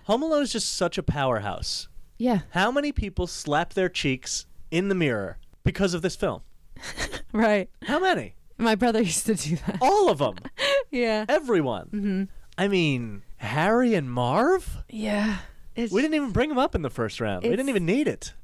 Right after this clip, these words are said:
Speaker 1: To beat A Christmas Story, we didn't even need the Wet Bandits.
Speaker 2: Right.
Speaker 1: Are you kidding me?
Speaker 2: I know.
Speaker 1: They're the hitters. They are actually hitmen, basically. They
Speaker 2: Yeah.
Speaker 1: are trying to kill a child.
Speaker 2: <laughs> Yeah.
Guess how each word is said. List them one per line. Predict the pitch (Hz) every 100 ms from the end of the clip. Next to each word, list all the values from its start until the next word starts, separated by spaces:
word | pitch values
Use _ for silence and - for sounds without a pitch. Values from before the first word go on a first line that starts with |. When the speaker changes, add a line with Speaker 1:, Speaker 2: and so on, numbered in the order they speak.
| - -
Speaker 1:
To | 160
beat | -
A | -
Christmas | - - 190
Story, | 165 147
we | 135
didn't | 127 185 196
even | 160 143
need | 131 139 120
the | 120
Wet | 117 113
Bandits. | 110 101 95 - - -
Speaker 2:
Right. | 233 202 117 - - -
Speaker 1:
Are | 120
you | 123
kidding | 120 190
me? | 294 302 - -
Speaker 2:
I | 175
know. | 175 165 151 147 - -
Speaker 1:
They're | 226 311
the | 285
hitters. | 359 370 165 - - - - - -
They | 220
are | 240
actually | 170 226 - - 202 170
hitmen, | 185 156 110 95
basically. | 107 98 120 - - -
They | -
Speaker 2:
Yeah. | 160
Speaker 1:
are | 185
trying | 185 - 175 170
to | 151
kill | - - 151
a | 143
child. | - 113 95 82 -
Speaker 2:
<laughs> | - 165
Yeah. | 226 185